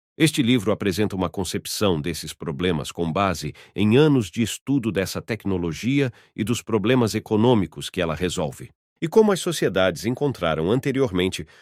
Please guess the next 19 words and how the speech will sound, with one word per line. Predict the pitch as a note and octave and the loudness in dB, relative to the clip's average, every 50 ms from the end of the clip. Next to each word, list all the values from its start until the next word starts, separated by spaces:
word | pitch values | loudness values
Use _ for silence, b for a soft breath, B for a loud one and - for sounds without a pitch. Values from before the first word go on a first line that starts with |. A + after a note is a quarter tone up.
| b b | b b
soluções | - - - E3+ F3 D#3+ D3 - - G#2 G2+ G#2 G#2 - | -8 0 2 2 2 2 0 -2 0 0 0 0 0 -2
para | - A2 G#2 G#2 F2 | -2 0 0 2 2
elas | D#2+ E2 E2+ E2 E2 D#2+ F2+ | 2 2 0 0 -2 -2 -2
ao | F2+ E2 | -2 -2
longo | D#2 D#2+ E2+ F2 E2 | -2 -2 -2 -2 -2
da | D#2+ D#2+ E2+ | -2 -2 -2
história. | E2+ D#2+ - - - C2+ B1 - - - _ _ _ _ _ _ _ _ _ _ _ - | -4 -4 -8 -10 -10 -10 -10 -12 -16 -20 _ _ _ _ _ _ _ _ _ _ _ 0
Minha | - A2 A#2+ A#2+ G#2 | 4 6 6 6 4
conclusão | - A#2 A2+ - A2 G#2 F2 F#2+ A#2 C3+ D3+ C#3+ | 4 2 0 0 0 -2 2 2 4 4 4 2
pode | - G2+ F#2+ E2 | 2 0 0 0
surpreender | - - G#2+ - - - G#2+ G#2+ G2 F2 G#2 A2+ | -2 -6 -6 -6 -4 -2 0 0 2 2 2 2
aqueles | G#2 E2+ D#2 - F#2 F2+ F2 D#2+ | 2 0 -2 -2 -4 -4 -4 -4
que | - - G#2 | -6 -8 -8
classificam | E2 - A2 G#2 - G2+ F2+ - - B2 A2+ - G#2 | -4 -2 -2 -2 -2 -6 -6 -4 -4 -4 -2 0 0
o | G2 F2+ | 0 0
Bitcoin | F2 G#2+ E2+ - - - A2 A#2 B2 B2+ A#2 | 0 -4 -4 -6 -4 0 2 4 4 2 0
como | - - G#2+ G2 F#2+ | 0 0 0 2 2
uma | F2+ E2 D2+ C2+ | 0 0 -2 -4
farsa | - - - B2 B2+ C3 B2 - - - B2+ A2 | -4 -2 2 2 4 4 2 -2 -4 -4 -4 -4